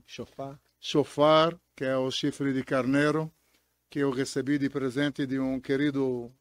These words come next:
Speaker 2: rabino amigo, eh, líder tradicional da comunidade judaica. Vou tentar tocar.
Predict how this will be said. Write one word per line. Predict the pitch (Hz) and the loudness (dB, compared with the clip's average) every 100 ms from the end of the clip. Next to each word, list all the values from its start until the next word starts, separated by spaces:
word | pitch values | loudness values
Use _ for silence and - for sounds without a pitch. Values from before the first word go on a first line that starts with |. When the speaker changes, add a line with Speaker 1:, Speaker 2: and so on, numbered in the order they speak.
| _ 120 | _ -10
Speaker 2:
rabino | 127 127 143 139 135 | -6 -2 -2 0 -2
amigo, | 131 143 147 147 143 _ _ _ _ _ _ | 0 0 0 -4 -8 _ _ _ _ _ _
eh, | 135 123 | -8 -6
líder | 123 160 139 135 123 | -2 0 2 2 2
tradicional | - 131 - - 131 135 | -2 -4 -4 -4 0 0
da | 127 120 | 0 -2
comunidade | 135 131 127 131 120 | -2 -2 0 0 -2
judaica. | 131 127 139 147 147 160 160 _ _ _ _ _ _ _ _ _ _ _ | -4 2 4 4 2 -6 -8 _ _ _ _ _ _ _ _ _ _ _
Vou | 127 135 | -2 2
tentar | 135 123 147 | 2 4 2
tocar. | 139 135 - 147 156 | 4 -2 4 4 4